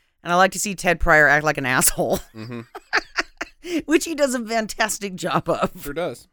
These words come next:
Speaker 2: Sure does. Um, I'm gonna give it a do too. It's not great.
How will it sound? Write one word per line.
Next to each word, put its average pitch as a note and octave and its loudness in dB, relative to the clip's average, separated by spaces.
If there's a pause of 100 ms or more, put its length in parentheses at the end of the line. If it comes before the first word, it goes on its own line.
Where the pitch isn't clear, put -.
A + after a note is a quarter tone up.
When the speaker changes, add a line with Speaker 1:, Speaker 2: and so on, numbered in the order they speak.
(260)
Speaker 2:
Sure A#2 -18
does. B2+ -14 (720)
Um, E3 2 (320)
I'm G#3+ -4
gonna C#4+ 0
give C#4 0
it C4+ 0
a C4 -2
do G#3+ -6
too. D3 2
It's G#3 -4
not D#4 0
great. F2 -6